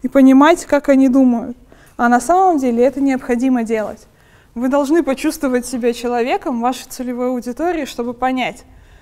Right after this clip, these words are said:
действительно ли это будет работать. Если вы продаёте смартфоны на Android своей аудитории двадцать пять, тридцать пять, с доходом сорок, пятьдесят,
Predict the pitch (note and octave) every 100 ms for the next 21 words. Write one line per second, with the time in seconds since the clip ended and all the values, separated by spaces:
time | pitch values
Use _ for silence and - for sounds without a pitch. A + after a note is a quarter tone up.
0 | _ _ A#3+ A#3 - E4 F4+ D#4 C4+ B3+
1 | B3+ B3+ A3+ A#3+ A#3+ A#3+ B3 A#3 A3 A3
2 | - _ _ - C#4+ D4 D4 C4 C#4+ B3+
3 | C4+ B3+ C4+ C#4+ C#4+ C4+ B3 A#3+ - _
4 | _ _ _ _ _ _ _ - - C4+
5 | C4+ C4+ - B3 A3 F#3+ - _ - G#3
6 | G#3+ G#3 A3+ A#3 A#3+ A#3+ A#3+ A#3 - A#3
7 | A#3 A#3+ A#3+ A#3 G#3+ G#3+ - _ _ -
8 | B3+ B3 B3 A#3 A#3+ C4+ C4+ B3+ A3+ A#3
9 | A#3+ - B3+ A#3+ A#3+ A#3+ A#3 A3+ - A#3
10 | - A3+ A3+ A3 - - - - A3 A3+
11 | C4 A#3 A3+ B3+ A#3+ A#3 A#3+ G#3+ A3+ -
12 | F#3+